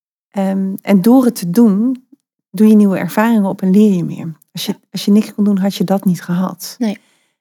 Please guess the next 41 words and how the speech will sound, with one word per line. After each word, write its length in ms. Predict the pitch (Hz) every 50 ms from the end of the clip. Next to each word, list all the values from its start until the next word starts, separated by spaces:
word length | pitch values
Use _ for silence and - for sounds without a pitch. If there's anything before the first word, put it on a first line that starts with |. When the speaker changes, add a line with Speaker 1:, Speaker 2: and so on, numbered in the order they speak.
| _ _ _
Speaker 1:
En 120 | - 202 190
alles 240 | 196 208 247 254 -
wat 140 | 254 226 -
je 100 | - 180
leert, 540 | 180 180 208 220 233 214 208 226 233 -
kan 240 | - - - 214 208
je 260 | 202 202 196 196 - - -
ook 200 | - 233 233 -
steeds 400 | - - - 247 254 247 - -
meer 140 | 208 214
dat 140 | 208 202 -
masker 300 | - 196 196 - - - 160
iets 120 | - -
afzetten. 600 | - - - - - - 175 - - 185 170 170 _ _
Speaker 2:
Ja. 140 | - 214 - _ _ _ _
Speaker 1:
Want 220 | - 196 196 190
jij 100 | - 214 208
zegt, 280 | - 220 202 - - _
jij 200 | - 196 202 196
zei 180 | 185 202 214 220
net, 320 | 220 190 190 190 - - _ _ _
"Ik 200 | - 202 - _ _
weet 160 | - 202 196 -
eigenlijk 300 | 190 180 - - 190 175
niet 100 | - -
hoe 100 | 196 233
ik 80 | 226
hem 140 | - 196 170
af 180 | - 165 - -
moet 140 | - 165
zetten." 400 | - - 175 170 - - 240 302 - -
Speaker 2:
Nee. 200 | 226 220 220 220
Speaker 1:
En 80 | 247 - _ _ _ _ _ _
dan 120 | - - 185
kan 160 | - 233 233
ik 100 | 240 214
je 100 | - 190
vertellen, 440 | 170 - 175 - - 240 233 220 196
je 80 | 185 185
kan 160 | 185 - 202
hem 240 | 190 185 185 _